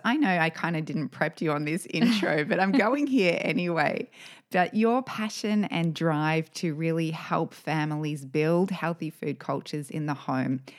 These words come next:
Speaker 1: alongside that mission to truly, from that heart-driven place, help women step into their power with their self-worth, their energy, their relationships, their financial independence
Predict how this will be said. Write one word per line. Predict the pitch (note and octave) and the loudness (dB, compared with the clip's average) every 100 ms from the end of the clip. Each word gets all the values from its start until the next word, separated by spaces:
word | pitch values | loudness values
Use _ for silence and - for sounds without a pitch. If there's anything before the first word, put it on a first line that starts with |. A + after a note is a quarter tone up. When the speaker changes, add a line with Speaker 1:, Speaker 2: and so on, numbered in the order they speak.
| - _ _ | -20 _ _
Speaker 1:
alongside | F3 F3 F3+ F#3+ F3 F3+ E3+ D#3+ | -2 2 2 0 -2 -2 -2 -2
that | D3+ - | -4 -2
mission | E3 E3 F3+ - G3 E3+ D#3 | -2 -2 -2 -2 0 0 -4
to | - F3 E3 D#3+ - _ _ - | -6 -2 -2 -2 -6 _ _ -10
truly, | - - G#3+ A#3 C4+ B3+ G3+ D#3 | -8 -6 -2 0 0 2 0 -2
from | - E3 F3 | -4 -2 -2
that | D#3+ | -4
heart-driven | - - - F#3 F3+ - F3+ E3+ E3 | -8 -12 -6 -4 -6 -6 -6 -4 -6
place, | - E3+ D3+ D3+ | -6 -6 -4 -6
help | - - - A3 G#3 | -14 -12 -6 -6 -6
women | F#3+ F#3+ F3+ | -6 -4 -4
step | F3+ - - - G#3 G#3+ | -6 -10 -14 -8 -8 -4
into | G3 F#3 - | -4 -4 -6
their | E3+ D#3+ | -6 -6
power | - D3+ D#3+ E3 F3 D3+ D3+ - - _ | -6 -6 -2 0 0 0 -2 -14 -20 _
with | - F3 | -6 -4
their | F3+ E3+ | 0 -2
self-worth, | E3 F#3 F#3 - F#3+ F3 D#3+ D#3 | 0 0 0 -2 -2 0 -2 -2
their | D#3+ D3+ - | -6 -6 -4
energy, | F3 F#3+ F3 F3+ E3 | 0 0 -2 -4 -4
their | D#3 D3+ | -4 -4
relationships, | D#3+ D#3+ F3+ G#3 - G3 F#3+ E3+ D#3 - | -2 -2 0 0 0 0 0 -2 -4 -4
their | D#3+ | -6
financial | E3 E3+ E3 E3+ F#3 G#3 - F#3+ - | -4 -2 0 0 0 0 -2 -4 -2
independence | F3+ F3 F3 F3+ - - F3 F3+ G3 A3+ B3 | -2 0 0 -4 -14 -8 -4 -2 0 0 -2